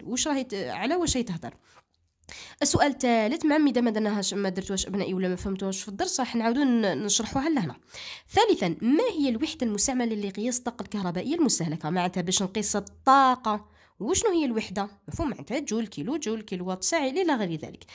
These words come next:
رابعا، سمي الجهاز المستعمل لقياس الطاقة الكهربائية المستهلكة. معناتها وشنو هو الجهاز اللي يقيس لي الطاقة الكهربائية المستهلكة؟ طبعًا في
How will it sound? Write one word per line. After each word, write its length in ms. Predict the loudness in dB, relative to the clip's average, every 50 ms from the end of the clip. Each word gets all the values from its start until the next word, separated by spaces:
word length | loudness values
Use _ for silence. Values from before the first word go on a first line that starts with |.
| -16 -14 -14 -10 -2 2
رابعا، 400 | 6 6 6 6 4 2 2 4
سمي 440 | 4 4 4 4 4 4 4 4 2
الجهاز 400 | 2 2 0 0 0 0 0 0
المستعمل 480 | 0 2 2 2 2 2 0 0 0 -2
لقياس 360 | -2 -4 -2 -2 -2 -2 -2
الطاقة 280 | -4 -4 -6 -4 -6 -8
الكهربائية 540 | -6 -4 -4 -4 -2 -2 -4 -4 -2 -2
المستهلكة. 520 | -2 0 2 2 2 2 0 -2 -4 -6 -8 -8 -14 -18 -18 -12 -8
معناتها 320 | -4 -4 -4 -2 0 0 2
وشنو 360 | 4 4 4 4 6 4 4
هو 120 | 4 4
الجهاز 460 | 2 2 0 -2 0 -2 -2 -2 -2 -4
اللي 200 | -4 -4 -4 -6
يقيس 320 | -6 -4 0 0 0 0 0
لي 40 |
الطاقة 360 | -4 -4 -4 -4 -4 -4 -4 -6
الكهربائية 480 | -6 -4 -4 -4 -2 -2 -2 -2 -2
المستهلكة؟ 500 | -2 -2 -2 -2 -2 -4 -4 -4 -4 -6 -2 -2
طبعًا 360 | 0 0 2 2 2 0 0
في 240 | 0 0 0 0 2